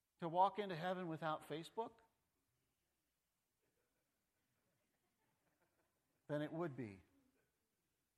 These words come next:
to lose a friend, to lose a family, to lose a marriage.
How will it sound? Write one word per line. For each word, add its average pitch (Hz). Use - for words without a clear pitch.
to 151
lose 147
a 127
friend, 113
to 127
lose 127
a -
family, 107
to 135
lose 127
a 113
marriage. 113